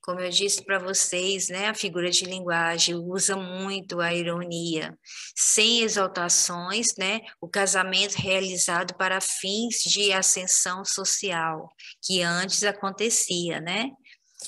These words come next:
O trabalho como parte da vida cotidiana das pessoas.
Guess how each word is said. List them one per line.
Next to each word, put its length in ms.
O 140
trabalho 680
como 320
parte 460
da 180
vida 400
cotidiana 1000
das 260
pessoas. 1120